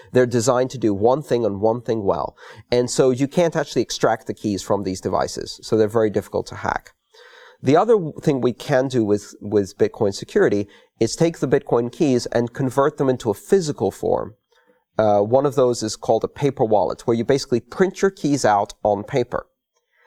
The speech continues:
Then you take that paper and you take your four and a half million years of experience with physical security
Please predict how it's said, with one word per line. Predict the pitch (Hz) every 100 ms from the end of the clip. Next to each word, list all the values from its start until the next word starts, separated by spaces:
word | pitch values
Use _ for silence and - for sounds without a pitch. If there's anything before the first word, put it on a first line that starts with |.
| _ _
Then | 139 190 254 147
you | 127
take | - 190 214
that | 196 156
paper | 120 98 - 123 - _ _ - -
and | 127
you | 127
take | 147 147 147
your |
four | 117 170 202
and | 202
a |
half | 175 165
million | 156 170 180 185
years | 151 151 147
of | 139
experience | - 139 123 -
with | 113
physical | 120 117 131 -
security | - - 98 90